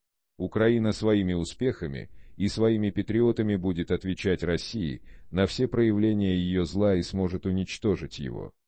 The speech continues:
Об этом сообщает Р Б К Украина со ссылкой на заявление президента Украины Владимира Зеленского.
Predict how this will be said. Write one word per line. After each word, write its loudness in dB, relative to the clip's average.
Об 2
этом 2
сообщает 0
Р 2
Б 0
К -2
Украина -2
со 0
ссылкой -2
на 2
заявление 2
президента 0
Украины 2
Владимира 2
Зеленского. -2